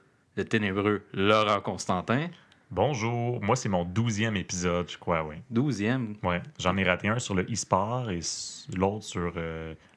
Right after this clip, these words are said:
Speaker 2: les défis d'être un nouveau en-, un nouvel enseignant. Je suis un nouvel
Speaker 1: Ah.
Speaker 2: enseignant, là, mais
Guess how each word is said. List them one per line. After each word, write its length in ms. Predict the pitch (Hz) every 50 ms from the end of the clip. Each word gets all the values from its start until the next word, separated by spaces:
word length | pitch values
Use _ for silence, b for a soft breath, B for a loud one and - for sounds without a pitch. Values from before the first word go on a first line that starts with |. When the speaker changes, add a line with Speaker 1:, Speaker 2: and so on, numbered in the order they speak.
| b b -
Speaker 2:
les 180 | 92 82 85 85
défis 480 | 87 107 110 104 - - 120 127 131 - b b b b b b b b
d'être 160 | - 92 - 95
un 40 | 87
nouveau 360 | 92 98 98 107 117 117 104
en-, 80 | 95 98 101
un 100 | 92 92
nouvel 240 | 95 98 101 113 107
enseignant. 320 | 101 95 - 87 85 87
Je 60 | 87 98
suis 60 | 156
un 20 | 175
nouvel 160 | 170 123 117
Speaker 1:
Ah. 40 | 110
Speaker 2:
enseignant, 420 | - - 104 98 107 117 139 143
là, 80 | 139 135
mais 280 | 117 92 85 85 82